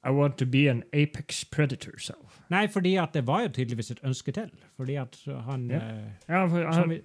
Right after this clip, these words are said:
Speaker 1: han s-, hun sa det til han Max Lord.
Speaker 2: At hun har lyst til å bli et apex predator.
Speaker 1: Hvem
Speaker 2: Og
Speaker 1: bet-
Speaker 2: da er det naturlig å forandre henne om til en kattepus.
Speaker 1: <laughs> Hva? En apex er bare sånn, eh,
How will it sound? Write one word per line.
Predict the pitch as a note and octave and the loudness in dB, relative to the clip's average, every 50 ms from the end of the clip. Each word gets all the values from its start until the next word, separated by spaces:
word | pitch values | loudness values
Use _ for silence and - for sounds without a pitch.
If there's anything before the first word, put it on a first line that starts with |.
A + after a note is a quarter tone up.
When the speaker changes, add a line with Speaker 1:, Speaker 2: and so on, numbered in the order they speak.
| - D3 C3+ | -14 -10 -6
Speaker 1:
han | D#3 D#3+ | -6 -6
s-, | D3+ - C3 - | -6 -8 -8 -4
hun | E3 F3 F3 | -4 -4 -2
sa | D#3+ F#3 F3+ F#3 | 0 0 0 2
det | F3+ C#3+ - | 0 0 0
til | - B2 | -2 -2
han | G#2+ A2+ A#2+ A#2 A#2 | -2 -2 -2 -2 -2
Max | C#3 E3 - - - - - | -2 -4 -4 -8 -10 -8 -8
Lord. | D3+ - - - - - _ _ _ _ _ _ - _ _ _ _ - - - - - | -8 -10 -12 -20 -20 -20 _ _ _ _ _ _ -20 _ _ _ _ -4 -4 -4 -6 -8
Speaker 2:
At | - B2 A2 - | -8 -8 -6 -4
hun | - C#3 | -2 0
har | C3+ C#3 | 0 2
lyst | B2+ B2+ C#3 B2+ - | 2 0 0 -2 -2
til | - A#2+ | -4 -4
å | A2+ | -2
bli | A2+ B2+ | -2 -2
et | B2 - _ - | -4 -4 _ -2
apex | D3+ D3+ D3 D3+ - A#2 - - - - | -2 -2 -2 -2 -6 -8 -8 -8 -20 -6
predator. | _ C#3 C#3+ B2+ - - _ - - - - _ _ _ _ _ _ _ _ - - _ _ _ | _ -2 -2 -2 -4 -8 _ -20 -20 -20 -20 _ _ _ _ _ _ _ _ -20 -20 _ _ _
Speaker 1:
Hvem | - C#3+ D3 | -4 0 2
Speaker 2:
Og | F3 F3 C#3 | 2 2 2
Speaker 1:
bet- | |
Speaker 2:
da | F3+ G3 G#3+ A3 | 2 2 2 0
er | F#3 F#3 F#3+ G#3 | 2 2 0 2
det | F3+ F3+ F#3 F#3 | 4 4 4 4
naturlig | F3+ F#3+ G3 F#3+ - - A#3 C#4+ C#4+ C#4 C4+ C#4 C4+ A3+ - - | 4 2 2 0 0 -2 0 0 0 0 0 -2 -2 -4 -4 -4
å | F#3+ G3 F#3 | -4 -4 -4
forandre | - - F#3+ D#3+ C3 B2 C3 A#2+ B2 B2 C3 C#3 B2+ B2+ _ _ _ _ _ | -2 -4 -2 0 0 0 0 -2 -2 -4 -4 -4 -6 -10 _ _ _ _ _
henne | C3 C3+ C3 C#3 - _ | -6 -4 -4 -6 -6 _
om | C#3+ C#3 B2 A#2 | -4 -4 -4 -6
til | _ - B2+ - - | _ -14 -14 -12 -10
en | C#3+ | -10
kattepus. | C3+ C#3+ C3+ C#3+ D3+ G3 G#3+ G3+ - - - - - - - - - - | -8 -8 -8 -6 -6 -6 -6 -8 -10 -14 -18 -18 -20 -20 -20 -20 -20 -20
Speaker 1:
<laughs> | - - - - | -20 -20 -10 -2
Hva? | - C#3 F3 F3 A3 G#3+ F3+ - - - B2 - | -2 0 0 2 2 2 2 0 -2 -16 -10 2
En | - F3+ F#3 F3 - | 2 2 2 2 2
apex | - F3+ A3 A3 - - - - _ - - - - - | 4 4 4 2 0 -6 -12 -10 _ -10 -10 -10 -8 -6
er | C3+ C3+ | -4 -2
bare | C3 B2+ A#2+ | 0 -2 -2
sånn, | A#2 B2 A#2 A2+ - - - | -2 -2 -4 -6 -8 -14 -14
eh, | - | -14